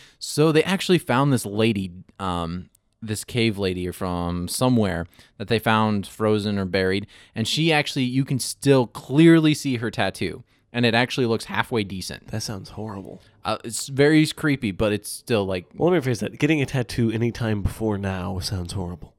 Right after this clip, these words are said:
Speaker 1: Before now?
Speaker 2: Like two thousand nineteen.
Speaker 1: Oh, so you're saying, like, anytime bef-,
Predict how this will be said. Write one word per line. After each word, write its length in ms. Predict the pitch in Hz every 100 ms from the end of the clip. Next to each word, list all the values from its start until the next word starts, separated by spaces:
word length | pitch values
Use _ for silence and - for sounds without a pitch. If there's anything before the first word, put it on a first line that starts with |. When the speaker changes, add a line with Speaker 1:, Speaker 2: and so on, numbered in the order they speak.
| _ _ _ _ _
Speaker 1:
Before 320 | - 95 92 90
now? 380 | 82 92 127 - _ _
Speaker 2:
Like 360 | 101 95 - - _
two 140 | 107
thousand 240 | 104 95 92
nineteen. 420 | 90 - 92 90 _ _ _ _ _ -
Speaker 1:
Oh, 360 | 101 85 73 - _
so 160 | - 117
you're 140 | 113
saying, 280 | 120 110 104
like, 280 | 101 95 -
anytime 520 | 110 110 110 101 95
bef-, 480 | - - _ _ -